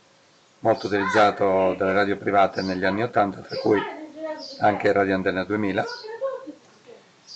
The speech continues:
Qui c'è una piastra cassette doppia, una Teach, che sta registrando, quindi stiamo violando qualcosa, ma chiaramente non diciamo cosa.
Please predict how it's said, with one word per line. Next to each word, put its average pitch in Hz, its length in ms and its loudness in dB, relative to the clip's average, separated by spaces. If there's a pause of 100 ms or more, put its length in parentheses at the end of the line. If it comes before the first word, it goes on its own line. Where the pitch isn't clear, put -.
Qui 123 100 -2
c'è 117 280 2
una 107 120 -2
piastra - 300 0
cassette - 480 0
doppia, 104 440 4 (540)
una 104 220 0
Teach, - 480 -2 (1600)
che 415 80 -10
sta - 160 0
registrando, 104 800 0 (380)
quindi 98 180 -4
stiamo 110 320 2
violando 107 480 4
qualcosa, 101 520 4
ma 92 300 0 (100)
chiaramente 98 440 -2
non 104 120 -2
diciamo 95 360 -2
cosa. - 320 -10